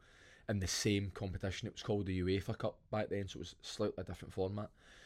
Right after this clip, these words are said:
Um, and we got to, to Seville and we played Porto and we get beaten extra time. But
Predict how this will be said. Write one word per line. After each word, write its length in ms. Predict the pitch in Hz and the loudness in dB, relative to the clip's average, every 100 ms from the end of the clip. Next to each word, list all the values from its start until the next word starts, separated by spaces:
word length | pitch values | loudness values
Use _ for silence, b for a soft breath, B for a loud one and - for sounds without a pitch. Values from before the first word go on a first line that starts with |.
| B B - | B B -6
Um, 260 | 98 92 95 | 0 0 0
and 100 | 98 | -2
we 120 | 95 | -2
got 280 | 95 95 - - | 0 0 -2 -2
to, 180 | 92 87 - - | -2 -2 -10 -10
to 80 | 92 | -6
Seville 320 | - 90 90 | -2 0 0
and 100 | 90 | -2
we 60 | |
played 280 | 85 - 90 | -4 -6 -6
Porto 400 | - 87 - 98 | 0 0 0 -2
and 100 | 90 | -2
we 60 | 87 | -2
get 200 | 87 - | -6 -4
beaten 280 | 95 65 85 | -2 -2 -2
extra 220 | - 87 | -6 -6
time. 340 | - 90 98 90 | -2 -2 -2 -2
But 180 | 92 | -4